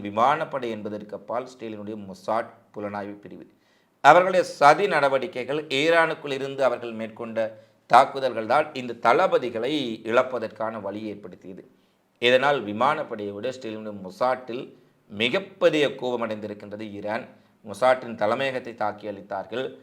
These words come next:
மொசாட்டினுடைய உப அலுவலகம் அமானா பகுதியில் தாக்கி அளிக்கப்பட்டது. நேற்றைய தினம் கைஃபா பகுதியில்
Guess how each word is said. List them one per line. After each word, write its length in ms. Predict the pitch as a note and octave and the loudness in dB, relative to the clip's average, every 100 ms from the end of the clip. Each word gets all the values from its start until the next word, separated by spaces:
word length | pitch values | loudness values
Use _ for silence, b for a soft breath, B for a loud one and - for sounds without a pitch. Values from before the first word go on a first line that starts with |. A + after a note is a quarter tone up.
| B B | B B
மொசாட்டினுடைய 640 | A2 A#2 D#3 E3 D3+ D#3+ D3 A#2+ A#2 | -6 2 6 6 4 -2 0 0 -2
உப 100 | A#2 D#3+ E3 | 4 8 8
அலுவலகம் 420 | D3 C#3 C3+ C3+ A#2+ | 6 0 -2 -4 -2
அமானா 280 | A2+ A#2 A#2 G#2+ | 0 0 -2 -6
பகுதியில் 340 | A2 A2 A2 G2+ | -10 -8 -8 -6
தாக்கி 240 | G2+ G2+ G#2+ | -6 -6 -12
அளிக்கப்பட்டது. 520 | G2+ - G2 F#2+ A2 C3 - B B - | -12 -12 -12 -10 -8 -8 -12 B B -6
நேற்றைய 280 | A2+ A#2+ B2 | -2 -2 -4
தினம் 180 | B2+ C#3 - | -8 -10 2
கைஃபா 380 | A#2 C#3+ D#3+ D#3 C#3+ | 4 4 4 2 2
பகுதியில் 500 | C3+ B2 A#2 A#2+ C3 | -2 -4 -4 -4 -6